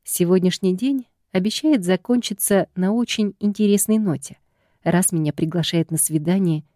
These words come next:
чертовски привлекательный парень, которого я вижу впервые,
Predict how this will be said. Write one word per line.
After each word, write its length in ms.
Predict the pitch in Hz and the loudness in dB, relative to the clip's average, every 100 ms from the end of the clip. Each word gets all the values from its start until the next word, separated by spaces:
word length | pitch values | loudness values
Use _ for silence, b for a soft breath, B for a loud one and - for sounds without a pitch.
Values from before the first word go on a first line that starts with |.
| _ | _
чертовски 580 | - 190 - 233 - - | -4 -2 0 -2 0 -4
привлекательный 720 | - 180 170 170 170 - 160 | 0 0 0 0 -2 0 -2
парень, 480 | 160 202 214 170 143 _ _ _ _ | -2 0 0 0 -2 _ _ _ _
которого 640 | - 185 233 240 202 190 - | -4 -2 2 2 4 2 0
я 180 | 190 202 | 0 0
вижу 280 | 190 202 214 | 0 0 -2
впервые, 580 | - 240 220 170 170 | -2 -2 0 -2 -6